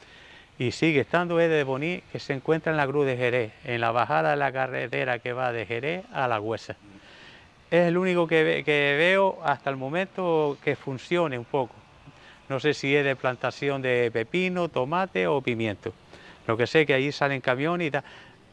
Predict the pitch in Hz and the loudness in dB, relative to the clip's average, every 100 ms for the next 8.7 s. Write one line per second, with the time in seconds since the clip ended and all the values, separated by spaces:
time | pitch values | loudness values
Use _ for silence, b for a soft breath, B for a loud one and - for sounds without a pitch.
0 | - - - 127 123 135 147 156 135 127 | -20 -20 -6 0 2 4 4 4 6 4
1 | 120 127 151 143 143 160 - 156 151 151 | 2 -2 -2 -2 0 0 -2 -2 0 0
2 | 156 151 151 135 123 143 143 135 - 120 | 0 0 2 2 2 0 0 -4 -6 -6
3 | 123 - 139 147 160 - 147 131 123 113 | -6 -4 -2 -2 -4 -6 -4 -2 -2 -4
4 | 147 143 143 123 120 117 - - - B | -6 0 2 2 2 -4 -6 -16 -20 B
5 | B B B - 107 - 107 - 135 135 | B B B -4 -4 -2 -4 0 2 4
6 | 127 120 113 113 123 147 147 151 151 135 | 4 2 0 -2 -2 -2 -2 -4 -2 -2
7 | 120 113 110 107 101 107 151 151 156 147 | 0 0 0 0 0 0 -2 -2 -6 -6
8 | 127 120 117 107 104 110 110 | -4 -4 -4 -6 -6 -6 -6